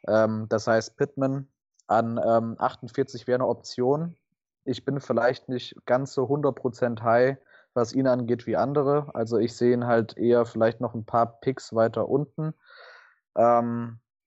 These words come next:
also so Ende zweite Runde, Anfang dritte Runde, wobei ich halt nicht denke, dass er Anfang dritte Runde noch da ist. Also ich denke, er wird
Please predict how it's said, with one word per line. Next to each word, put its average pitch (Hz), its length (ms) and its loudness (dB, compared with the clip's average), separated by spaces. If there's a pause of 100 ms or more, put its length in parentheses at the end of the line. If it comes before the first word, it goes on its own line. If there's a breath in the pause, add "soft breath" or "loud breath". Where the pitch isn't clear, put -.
(160)
also 107 200 -6
so 107 120 -2
Ende 117 240 0
zweite 117 340 -2
Runde, 117 380 0
Anfang 110 320 -4
dritte 131 280 -4
Runde, 123 220 -2
wobei 113 260 4
ich 110 140 -4
halt 113 160 -4
nicht 113 240 -6
denke, 113 200 0
dass 107 160 2
er 110 100 4
Anfang 110 280 -2
dritte 117 240 -6
Runde 110 260 -2
noch 101 180 -2
da 101 260 4
ist. - 320 -6
Also 101 240 -2
ich 101 100 -2
denke, 113 280 0
er 104 140 2
wird 110 380 0